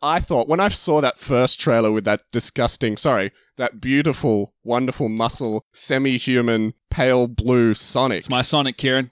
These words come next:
Speaker 1: I thought, "This movie is gonna be one of the worst movies to come out in twenty nineteen." Of course, it came out in twenty twenty 'cause they had to go back and redo the whole
Speaker 2: <laughs>
Speaker 1: stupid thing. But I never thought that movie was gonna be a success. And if you listen back to those original episodes where we talked about Sonic,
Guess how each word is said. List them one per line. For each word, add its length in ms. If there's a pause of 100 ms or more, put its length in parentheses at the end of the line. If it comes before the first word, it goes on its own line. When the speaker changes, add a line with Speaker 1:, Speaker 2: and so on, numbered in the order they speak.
(100)
Speaker 1:
I 160
thought, 300
"This 180
movie 360
is 120
gonna 200
be 420
one 260
of 60
the 80
worst 340
movies 420
to 100
come 240
out 180
in 80
twenty 240
nineteen." 360
Of 100
course, 240
it 40
came 220
out 100
in 120
twenty 260
twenty 240
'cause 140
they 100
had 120
to 60
go 140
back 220
and 140
redo 380
the 120
whole 180
Speaker 2:
<laughs> 20
Speaker 1:
stupid 440
thing. 380 (180)
But 260
I 80
never 160
thought 200
that 120
movie 200
was 100
gonna 120
be 120
a 40
success. 640
And 100
if 120
you 80
listen 300
back 260
to 100
those 300
original 400
episodes 440
where 120
we 100
talked 240
about 160
Sonic, 380